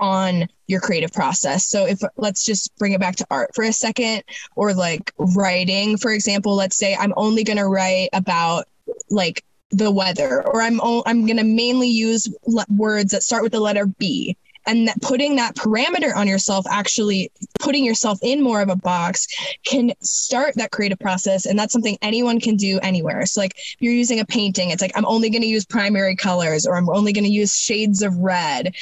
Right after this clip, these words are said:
and, like, putting yourself in that weird box, it's, it seems, like, counterintuitive, but that can actually start sparking some of that creativity. So I just wanted to throw that encouragement out there. If people just wanna try starting something on their own and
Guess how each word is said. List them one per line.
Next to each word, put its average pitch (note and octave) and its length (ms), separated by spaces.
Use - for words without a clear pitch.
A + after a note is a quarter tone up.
and, G#3+ 120
like, G3+ 220
putting B3+ 400
yourself A3+ 380
in C#4 160
that B3 200
weird A#3+ 360
box, A#3+ 480
it's, G#3+ 240
it A#3 100
seems, B3 320
like, G3+ 240
counterintuitive, G#3+ 960
but A3+ 120
that - 200
can B3 140
actually G3 320
start F#3 600
sparking G3+ 540
some C4+ 140
of C#4 100
that C4+ 140
creativity. F4 760
So C4 160
I C4 80
just C4 200
wanted C#4+ 160
to C#4 100
throw A3+ 220
that A3 160
encouragement A3 520
out F#3 220
there. D4+ 320
If A3 200
people G3+ 260
just G3+ 180
wanna G3 220
try F#3+ 320
starting - 640
something A3 360
on G3+ 100
their F#3+ 180
own A#3+ 440
and F#3+ 200